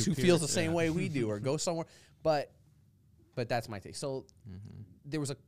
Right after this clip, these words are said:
Speaker 1: a culmination of things that happened, maybe spurned by, you know, the president, maybe spurned by the Colin Kaepernick situation, Black Lives Matter, that movement.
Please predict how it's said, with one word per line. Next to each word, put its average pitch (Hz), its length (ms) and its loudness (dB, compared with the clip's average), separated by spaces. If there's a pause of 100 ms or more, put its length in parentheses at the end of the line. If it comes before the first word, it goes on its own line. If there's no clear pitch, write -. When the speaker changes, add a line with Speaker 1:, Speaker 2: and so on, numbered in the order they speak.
(120)
Speaker 1:
a 117 80 -8 (160)
culmination 117 560 -6
of 104 80 -12
things 98 220 -10
that - 80 -16
happened, 131 640 -10 (580)
maybe 98 300 -10
spurned 151 340 -8
by, 147 320 -6 (680)
you 127 140 -4
know, 104 200 -6 (240)
the 104 180 -8
president, 151 520 -6
maybe 98 360 -6
spurned 131 420 -10
by 120 440 -6 (260)
the - 80 -20
Colin 101 260 -8
Kaepernick 135 460 -8
situation, 127 480 -6
Black 101 260 -10
Lives 87 220 -10
Matter, 143 320 -4
that 120 200 -4
movement. 123 380 -6